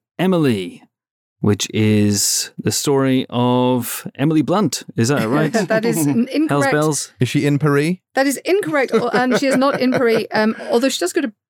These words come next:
Speaker 2: Brussels at one point.
Speaker 3: Emily
Speaker 2: Um,
Speaker 3: in Brussels.
Speaker 2: uh, Emily à Paris. No, but she does look a bit like Emily Blunt. It is Emma Mackey playing Emily Bronte, and this is a sort of biopic of the author of Wuthering Heights. Uh, so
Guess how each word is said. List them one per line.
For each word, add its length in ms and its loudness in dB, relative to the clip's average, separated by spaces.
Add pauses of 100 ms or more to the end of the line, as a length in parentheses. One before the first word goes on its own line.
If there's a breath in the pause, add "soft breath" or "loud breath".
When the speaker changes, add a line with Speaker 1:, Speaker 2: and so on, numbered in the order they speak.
Speaker 2:
Brussels 340 -2
at 80 -6
one 140 -2
point. 260 -2
Speaker 3:
Emily 240 2
Speaker 2:
Um, 200 2
Speaker 3:
in 120 2
Brussels. 680 0
Speaker 2:
uh, 240 0
Emily 500 0
à 80 -2
Paris. 300 0 (200 loud breath)
No, 280 2
but 100 0
she 80 -2
does 140 -2
look 200 0
a 40 -4
bit 120 -4
like 140 -6
Emily 200 -6
Blunt. 280 -2
It 100 2
is 200 0
Emma 200 0
Mackey 380 -2
playing 500 -2
Emily 320 0
Bronte, 920 -2
and 160 0
this 160 -2
is 160 0
a 80 0
sort 220 0
of 140 -4 (460 soft breath)
biopic 560 0
of 120 -6
the 180 -8
author 420 -4
of 200 -8
Wuthering 480 -6
Heights. 580 -10
Uh, 240 0
so 400 -2